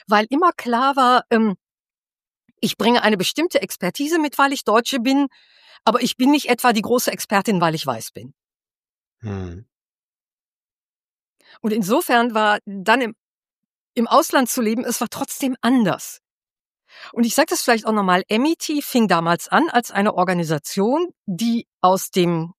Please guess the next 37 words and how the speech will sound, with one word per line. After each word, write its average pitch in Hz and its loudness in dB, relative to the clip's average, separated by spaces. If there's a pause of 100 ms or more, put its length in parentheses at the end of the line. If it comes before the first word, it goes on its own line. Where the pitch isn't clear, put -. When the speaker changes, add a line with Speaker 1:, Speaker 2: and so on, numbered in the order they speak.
Speaker 1:
Westen, 180 0
globalen 165 0
Norden, 262 2 (1400)
Gelder 233 4
bekam, 277 0
hat 233 0
damit 226 2
Entwicklungshilfe 226 -2
in 165 -4
China 269 0
gemacht 156 -4 (240)
oder 185 -4
Entwicklungsarbeit, 190 -2 (640)
aber - 2
eben 247 0
auch 214 2
nach 214 2
ihren 262 2
Prinzipien, 185 -4 (240)
was, 196 -4 (140)
ähm, 233 0
immer 269 4
wieder 254 2
auch, 202 -2
das - -4
haben 196 0
wir 180 0
mitbekommen, 262 0
durchaus 233 -4
Spannungen 226 2
gab 180 2
mit 208 -4
den 196 -4
Organisationen, 180 -2
die 170 -4
sie 160 -6
finanzierten. 170 -4